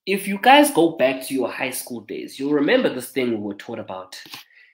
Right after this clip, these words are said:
you know, in, in, in biology or life sciences, that's what it's called.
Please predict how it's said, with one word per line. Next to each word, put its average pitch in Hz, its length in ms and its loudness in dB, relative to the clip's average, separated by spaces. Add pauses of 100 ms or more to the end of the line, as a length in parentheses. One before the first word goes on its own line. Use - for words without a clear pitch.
(120)
you 117 100 -6
know, 131 220 -2
in, 120 160 -6
in, 110 160 -8
in 117 140 -8
biology 117 600 -4 (220)
or 104 120 -10
life 120 280 -6
sciences, 117 520 -10
that's 101 160 -14
what 110 100 -12
it's 101 80 -16
called. 120 320 -14